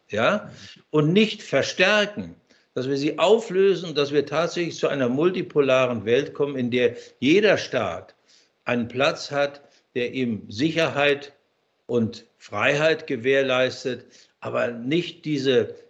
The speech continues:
sagen wir mal, diese, diese Verbindung zu einem anderen Staat, der andere Interessen und andere Ziele verfolgt. Die Schweiz hat ihre eigenen Ziele, ihre eigenen Interessen. Und die muss sie bewahren.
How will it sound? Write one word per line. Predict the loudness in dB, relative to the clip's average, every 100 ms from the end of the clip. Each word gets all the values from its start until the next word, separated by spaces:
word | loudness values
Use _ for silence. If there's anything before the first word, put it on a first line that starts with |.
| -8
sagen | -2 0
wir | 2
mal, | 2
diese, | 2 0 2 0
diese | 0 -4 -2
Verbindung | -2 -2 2 6 6 6 4 2 -4
zu | -2 -2 0
einem | -2 -2 -2
anderen | -2 -2 -4 -4 -6
Staat, | -4 0 0 -2 -6 -14 _ -2
der | 0 2
andere | 0 0 0 -2
Interessen | -4 -4 -2 -2 -4
und | -6 -2
andere | -2 0 -2
Ziele | -2 -2 0 0
verfolgt. | 0 -4 -4 -8 -8 -16 _ -20 -14 -8
Die | -6
Schweiz | -4 0 0 0
hat | -4 -4
ihre | -4 -4 -2
eigenen | 2 2 2 -2 -4
Ziele, | -8 -6 -6 -6 -12 -20 _ _ _ _
ihre | -2 -2 0
eigenen | 0 0 0 -2 -4
Interessen. | -8 -8 -6 -6 -6 -12 -20 _ _ _ _ _ _ -6
Und | -4 -2
die | -4 0
muss | 0 0
sie | 0
bewahren. | 2 2 2 0 -2 -6 -10